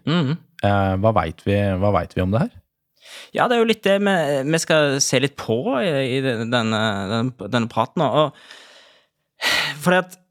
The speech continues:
Speaker 1: eh, er det bare for min egen del, altså, selv om jeg etter hvert så kom jeg meg litt videre fra denne tredje timekomplekset, jeg, jeg, jeg merket jo at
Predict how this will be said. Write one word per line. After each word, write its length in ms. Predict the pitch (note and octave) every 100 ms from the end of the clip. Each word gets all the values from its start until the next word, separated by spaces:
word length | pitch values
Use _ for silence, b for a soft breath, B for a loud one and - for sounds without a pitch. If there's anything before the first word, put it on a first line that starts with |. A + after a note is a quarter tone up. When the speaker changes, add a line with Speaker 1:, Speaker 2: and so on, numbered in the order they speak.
| -
Speaker 1:
eh, 580 | D3 C#3+ C#3+ C3+ A#2+ A2+ A2+ D3+
er 100 | D3
det 100 | D3
bare 340 | C#3 C3+ C3+ A#2 C3 B2+
for 140 | C3+ C#3+
min 80 |
egen 160 | A#2 B2
del, 80 | F#3
altså, 160 | D#3
selv 320 | C#3+ - D3 E3+
om 100 | C#3
jeg 260 | C#3 C#3 -
etter 300 | C3+ - D3
hvert 180 | -
så 80 | -
kom 180 | - A#2+
jeg 220 | C3+ A#2+
meg 160 | A#2+ A#2
litt 240 | B2 -
videre 520 | A#2+ A2 - - B2+
fra 140 | D3+ B2
denne 220 | G2+ G#2
tredje 280 | - F#2 F#2+
timekomplekset, 640 | C3+ C#3 C3 B2 - - F#2
jeg, 180 | A#2+ G2+
jeg, 200 | A#2 G#2+
jeg 140 | B2
merket 340 | C3 - - A#2+
jo 100 | B2+
at 260 | B2 -